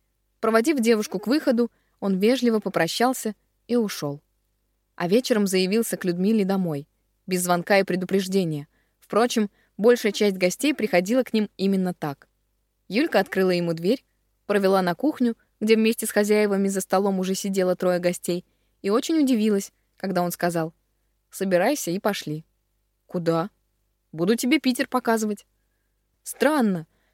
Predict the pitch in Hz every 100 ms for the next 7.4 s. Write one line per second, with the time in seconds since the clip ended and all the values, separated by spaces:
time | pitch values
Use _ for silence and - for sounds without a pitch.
0 | _ - 240 240 220 214 214 214 208 202
1 | 196 220 226 208 - 202 196 185 233 -
2 | 294 220 196 180 170 - 170 _ _ _
3 | _ 175 190 214 208 208 - 208 196 196
4 | 226 214 190 - _ _ 190 180 175 190
5 | 202 185 180 - 180 175 175 196 202 190
6 | 180 180 - 180 180 196 196 185 170 175
7 | 262 320 - 180